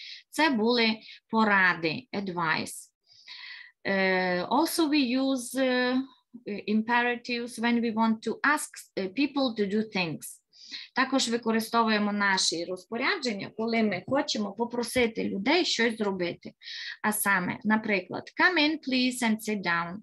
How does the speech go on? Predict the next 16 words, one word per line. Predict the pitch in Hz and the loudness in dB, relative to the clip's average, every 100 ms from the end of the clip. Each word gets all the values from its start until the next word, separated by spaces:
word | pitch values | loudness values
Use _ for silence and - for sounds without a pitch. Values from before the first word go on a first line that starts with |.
| _ - - _ | _ -20 -20 _
Заходьте, | 330 320 262 240 240 | 0 2 0 2 -2
будь | 226 226 | 0 0
ласка, | 214 220 208 | 0 0 -6
і | |
сідайте. | 196 - 202 175 170 - - - - _ | -6 -6 -2 0 0 -4 -10 -10 -20 _
Listen | 277 294 330 330 | 0 2 2 2
to | 320 277 | 2 2
this | 320 - | 0 2
song, | 320 311 | 4 4
it's | - 196 - | 2 -6 0
wonderful. | 214 233 254 220 - 170 - | 2 4 2 -2 -4 -6 -6
Послухайте | 220 277 - 320 214 | -8 -8 -4 -4 -4
цю | 214 214 | -6 -8
пісню, | 214 247 294 214 196 | -2 -2 0 -2 -4
вона | 185 196 | -2 -2
прекрасна. | 202 190 220 269 285 196 - | -2 -4 2 2 0 -4 -6